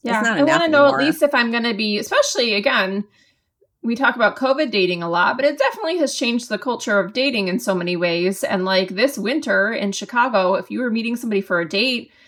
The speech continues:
Speaker 1: it was, like, one of three restaurants that had a sort of heated outdoor patio. So you were meeting them for dinner. Like, you were committing to at least an
Speaker 2: Yeah,
Speaker 1: hour and a
Speaker 2: you
Speaker 1: half
Speaker 2: had
Speaker 1: with a stranger.
Speaker 2: to.
Speaker 1: So you,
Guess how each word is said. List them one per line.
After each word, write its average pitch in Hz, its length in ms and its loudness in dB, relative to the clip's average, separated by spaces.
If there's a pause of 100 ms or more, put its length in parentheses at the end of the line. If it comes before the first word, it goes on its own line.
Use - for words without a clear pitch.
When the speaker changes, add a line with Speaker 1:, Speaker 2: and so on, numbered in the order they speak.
(140)
Speaker 1:
it - 80 -6
was, 202 120 -4
like, 220 140 0
one 190 320 0
of 196 140 0
three 202 460 -6
restaurants 202 600 0
that 208 80 -2
had 185 180 -4
a - 60 -4
sort 208 320 -2
of 190 100 0
heated 220 440 -2
outdoor 190 420 0
patio. 214 560 0
So - 160 -10
you 214 160 -4
were 320 120 -2
meeting 277 320 -2
them 202 120 0
for - 240 -10
dinner. 247 500 0
Like, 196 220 2
you 254 120 -2
were 294 140 4
committing 233 920 0
to 262 180 2
at 196 220 4
least 311 380 -2
an 190 140 0
Speaker 2:
Yeah, 160 220 4
Speaker 1:
hour 202 80 2
and 214 100 -2
a 185 100 -4
Speaker 2:
you 208 100 2
Speaker 1:
half 202 100 2
Speaker 2:
had 277 220 4
Speaker 1:
with - 40 -10
a - 20 -12
stranger. - 540 2
Speaker 2:
to. 185 60 -6
Speaker 1:
So 226 100 -8
you, 240 440 0